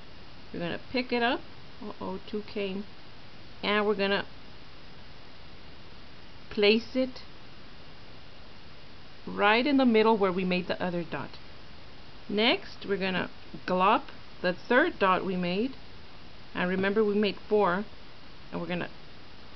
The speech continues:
dip our stick, pick up our stone, and place it right in the middle of our dot. Next, we're gonna do the last one.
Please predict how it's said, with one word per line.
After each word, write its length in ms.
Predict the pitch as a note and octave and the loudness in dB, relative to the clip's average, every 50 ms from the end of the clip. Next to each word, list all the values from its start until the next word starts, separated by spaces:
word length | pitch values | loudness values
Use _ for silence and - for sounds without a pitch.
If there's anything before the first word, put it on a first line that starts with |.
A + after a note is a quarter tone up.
| - - | -4 2
dip 220 | - A3 A3+ - B3 | 4 4 4 4 2
our 100 | B3 C4 | 2 2
stick, 380 | C4 - - - C#4+ D#4+ E4 - - - - - - - - - - - | 0 -4 -4 -2 -2 -2 -2 -4 -8 -10 -10 -12 -12 -12 -12 -12 -6 -4
pick 140 | A#3 A3+ - | -2 0 2
up 160 | B3 B3+ B3+ | 0 2 4
our 140 | A#3 A#3 B3+ | 4 2 2
stone, 460 | B3+ - - B3+ A#3+ B3 C4+ E4+ E4+ - - - - - - - - - - - - - - - - | 0 -2 0 0 2 2 2 0 -2 -8 -12 -12 -12 -12 -12 -12 -12 -12 -12 -12 -12 -12 -12 -10 -8
and 180 | - F3+ F#3+ F3+ | -6 -6 -6 -4
place 320 | - F#3+ F3+ F#3+ - - | -4 -2 -2 -2 -2 -2
it 100 | D#3+ - - - | -4 -4 -4 -8
right 720 | E3 D#3+ E3 F3 F3+ F#3+ G#3 A3 A3+ A#3 A#3 A#3+ B3 A#3+ | -8 -8 -8 -4 0 2 4 6 6 6 6 4 4 2
in 120 | B3 A#3+ | 2 2
the 100 | A#3 A3 | 2 4
middle 460 | G#3+ G#3 G3+ G3+ G3+ G3 G3+ G#3+ G#3+ A3 - - | 4 4 4 6 6 6 4 2 2 -2 -6 -4
of 180 | - F3 F3 E3 | -4 -2 2 2
our 140 | E3+ E3+ E3+ | 2 2 2
dot. 500 | D3 C#3 F#3 E3+ C3+ - - - - - - - - - - - - - - - - - - - - | 0 2 4 4 4 4 -2 -6 -12 -12 -12 -12 -12 -12 -12 -12 -12 -12 -12 -12 -12 -12 -12 -10 -6
Next, 420 | - G3 G#3 A#3 D4 B3+ - - - | 0 2 4 4 4 2 -2 -6 -4
we're 60 | G3 | 0
gonna 180 | G3 G#3 G3+ G3 | 2 2 2 2
do 160 | F3 F#3 F#3+ | 2 0 0
the 100 | E3+ E3+ | 2 2
last 400 | E3 F3 F#3+ A#3+ D4+ E3 - - | 2 4 4 4 4 0 -2 -2
one. 340 | A3 G#3+ G3+ G3+ A3+ D4+ | 0 0 2 2 2 0